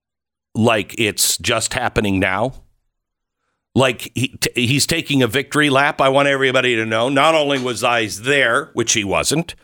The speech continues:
not only was I in South Africa, which he wasn't, but I also am the guy who brought it all home. We've waited a full generation.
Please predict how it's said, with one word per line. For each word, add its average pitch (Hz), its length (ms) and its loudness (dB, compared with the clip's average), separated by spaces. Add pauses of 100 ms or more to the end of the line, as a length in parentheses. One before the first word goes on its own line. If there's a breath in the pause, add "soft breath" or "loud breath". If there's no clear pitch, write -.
(360 soft breath)
not 180 300 2
only 175 200 2
was 156 260 0
I 139 220 2
in 143 360 -2
South 135 380 -2
Africa, 143 680 -2
which 110 260 0
he 92 140 -2
wasn't, 85 560 -2 (420 soft breath)
but 160 160 2
I 156 260 0
also 165 640 2
am 156 220 0
the 147 100 2
guy 165 600 0 (400 loud breath)
who 247 200 2
brought 190 380 6
it 170 140 2
all 160 400 6
home. 170 520 6 (300 loud breath)
We've 190 260 4
waited 196 400 4
a 175 140 4
full 214 400 2
generation. 208 1120 0